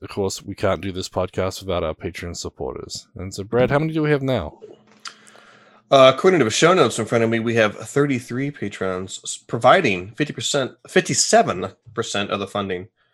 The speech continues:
Speaker 2: for a Modernize or Die podcast.
Speaker 1: That's pretty dang cool. It's good to see so many of the community members stepping up and, uh,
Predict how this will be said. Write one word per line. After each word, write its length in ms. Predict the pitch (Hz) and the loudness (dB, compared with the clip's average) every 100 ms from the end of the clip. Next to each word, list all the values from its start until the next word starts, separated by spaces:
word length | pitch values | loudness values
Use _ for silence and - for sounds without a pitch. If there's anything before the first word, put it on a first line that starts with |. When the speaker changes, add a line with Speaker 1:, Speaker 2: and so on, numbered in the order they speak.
| _ _ - | _ _ -8
Speaker 2:
for 100 | 98 | -4
a 60 | |
Modernize 360 | 98 95 92 90 | -2 -2 -2 -4
or 40 | |
Die 160 | 87 87 | -4 -6
podcast. 640 | - - - 95 - - _ _ _ _ _ _ _ _ _ - | -4 -8 -10 -18 -18 -20 _ _ _ _ _ _ _ _ _ -14
Speaker 1:
That's 240 | 98 - - _ | -14 -14 -18 _
pretty 240 | - 87 101 | -14 -10 -6
dang 240 | 110 107 | -6 -6
cool. 480 | - 120 110 85 - - | -8 -8 -8 -8 -12 -12
It's 220 | 95 - | -12 -8
good 180 | - 101 | -6 -6
to 60 | |
see 260 | - - 104 | -4 -6 -4
so 200 | - 107 | -4 -4
many 180 | 98 98 | -2 -4
of 80 | 92 | -4
the 80 | |
community 340 | 90 98 95 98 | -6 -6 -4 -4
members 220 | 95 90 | -4 -6
stepping 400 | - 107 - 98 | -4 -4 -2 -2
up 220 | 101 98 | -2 -2
and, 260 | 98 95 92 - | -6 -6 -10 -12
uh, 260 | 90 85 87 | -10 -8 -10